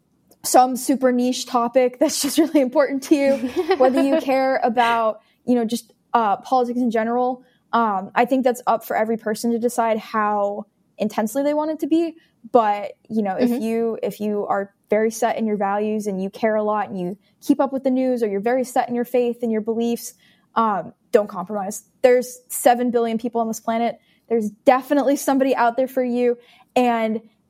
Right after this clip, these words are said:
Speaker 1: it's perfectly fine to have friends of all different backgrounds and faiths. And, you know, that's a really beautiful and wonderful thing. But if you're gonna be living with somebody for the rest of your life, it better be somebody that, you know, you guys agree on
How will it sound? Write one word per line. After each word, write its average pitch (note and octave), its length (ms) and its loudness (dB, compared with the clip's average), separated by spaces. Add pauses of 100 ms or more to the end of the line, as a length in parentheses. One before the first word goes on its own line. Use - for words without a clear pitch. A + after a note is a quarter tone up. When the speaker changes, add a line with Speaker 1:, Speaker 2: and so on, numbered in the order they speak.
(140)
Speaker 1:
it's B3 260 4
perfectly D4 640 0
fine B3 340 0
to A#3+ 60 -2
have A#3 240 -2
friends A3 500 -2
of A3 280 -6
all A#3 180 2
different A#3 260 -2
backgrounds G#3+ 520 -2
and G#3+ 120 -2
faiths. A3 380 -2
And, G#3+ 200 -4 (260)
you A3+ 60 2
know, G3+ 220 0
that's A#3+ 200 2
a C4 60 -2
really B3 200 0
beautiful A#3+ 340 -2
and A3+ 80 -2
wonderful A3 300 -4
thing. G#3+ 400 -4 (480)
But A3+ 140 4
if A3 100 -2
you're A#3 80 4
gonna B3+ 180 2
be C4 120 2
living A#3+ 260 2
with A#3 100 -2
somebody A3 600 -2
for A#3+ 180 2
the A3+ 120 2
rest A3+ 280 0
of A#3+ 80 2
your A#3+ 140 2
life, A#3 320 2 (160)
it A3+ 160 4
better A3+ 240 2
be A3+ 120 -2
somebody G#3 480 -2
that, G3 600 -2
you A3 160 -2
know, F#3+ 60 -2
you G3+ 200 -2
guys G#3+ 240 0
agree G3+ 400 -2
on F#3+ 420 -4